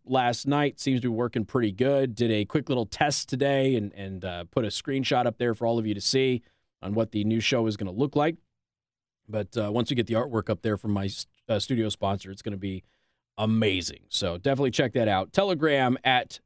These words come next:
Casey the Host. All right. Yesterday, gave you some very chilling stories about how the Capitol Police were breaking the law, and the Capitol Police were going into Congress people's office,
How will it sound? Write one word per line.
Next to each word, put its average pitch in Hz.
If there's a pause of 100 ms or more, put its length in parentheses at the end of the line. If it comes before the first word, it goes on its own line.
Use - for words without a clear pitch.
(100)
Casey 120
the 92
Host. - (600)
All 269
right. 156 (1200)
Yesterday, 214 (480)
gave 151
you 180
some 170
very 170
chilling 175
stories - (640)
about 127
how 139
the 143
Capitol 147
Police 156 (680)
were 120
breaking 131
the 185
law, 147 (920)
and 117
the 120
Capitol 147
Police 151
were 131
going 143
into 151
Congress 147
people's 180
office, 120